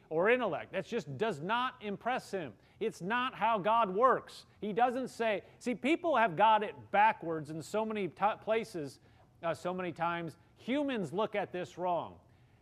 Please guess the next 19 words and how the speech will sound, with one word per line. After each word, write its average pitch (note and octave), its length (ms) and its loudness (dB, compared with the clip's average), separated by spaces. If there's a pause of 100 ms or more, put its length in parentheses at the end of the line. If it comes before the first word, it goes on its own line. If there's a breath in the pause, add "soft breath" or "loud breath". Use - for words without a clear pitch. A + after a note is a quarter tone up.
(120)
Have E3+ 120 -4
you C4 100 2
ever C4 180 2
heard G3+ 240 0
somebody, G#3 280 0
"Boy, F#3+ 340 4
if C#3+ 60 -4
somebody B3 520 -2
ever G#3+ 260 -2
got F#3+ 360 0
saved, F#3 500 -2
they F#3 200 0
would F3+ 200 -2
really F#3 300 0
be E3+ 160 0
a D#3+ 80 0
powerhouse F3 720 0
for D3+ 160 -8
God"? B2+ 360 -4